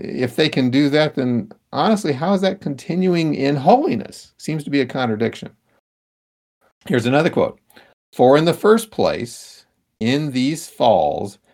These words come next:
he preserves them in the incorruptible seed of regeneration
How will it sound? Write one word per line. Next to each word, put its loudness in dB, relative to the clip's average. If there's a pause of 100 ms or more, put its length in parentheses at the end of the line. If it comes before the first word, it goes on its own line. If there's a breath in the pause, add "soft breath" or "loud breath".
he -4
preserves 0
them -2 (120)
in -2
the -2
incorruptible -2
seed -4
of -4
regeneration -6